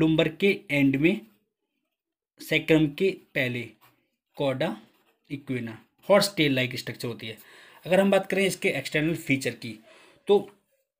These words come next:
इसमें जो रिप्रेजेंट करता है fissura and sulci, attachment of the spinal nerve root, की स्पाइनल नर्व रूट का अटैचमेंट कैसा होता है, और सबसे most important है enlargement of the spinal cord। अगर हम बात करें सी वन, सी वन बट्टी, सी वन जो हमने अभी स्ट्रक्चर में आपको बताया था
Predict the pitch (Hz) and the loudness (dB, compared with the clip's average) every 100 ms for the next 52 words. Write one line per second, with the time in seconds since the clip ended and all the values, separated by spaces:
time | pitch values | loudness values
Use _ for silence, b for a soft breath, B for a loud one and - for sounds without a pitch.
0 | _ _ _ - 151 190 202 196 160 180 | _ _ _ -14 -10 -2 0 0 0 0
1 | 156 156 156 151 170 170 175 165 170 - | 0 0 -2 2 2 4 2 2 2 0
2 | 143 139 143 143 135 127 - 123 113 131 | -2 0 4 4 4 0 -4 -6 -6 -8
3 | 135 127 135 151 151 160 160 156 139 131 | -6 -2 4 4 4 2 0 0 -2 2
4 | 156 143 - 127 131 131 123 120 120 127 | 2 0 -2 0 0 0 0 -2 -4 -6
5 | 127 139 135 131 127 131 123 123 123 120 | -6 -6 -4 -4 -2 0 -2 -6 -4 -4
6 | 120 117 123 120 123 117 123 - 123 123 | -4 -8 -8 -8 -6 -6 -8 -8 -10 -12
7 | B B 190 185 - 180 160 170 147 147 | B B 2 2 2 2 0 0 -2 -2
8 | 151 160 151 143 135 127 135 139 127 120 | -2 -4 0 4 4 2 0 0 -2 -2
9 | 160 165 B B - 131 127 123 139 120 | -4 -4 B B -10 -6 -4 -4 -4 -6
10 | 113 101 B B B B B 160 202 196 | -6 -8 B B B B B -2 0 0
11 | 196 190 202 202 156 143 139 120 B B | 0 -2 -2 -2 -2 4 4 2 B B
12 | - - 190 220 190 165 160 196 185 160 | -10 -4 2 4 6 4 2 -2 -4 -4
13 | 180 165 180 160 170 156 170 165 160 - | 0 2 2 2 2 4 2 0 -2 -4
14 | 151 156 156 147 147 131 120 117 147 160 | -4 0 0 -2 -2 -2 -4 -6 -6 -8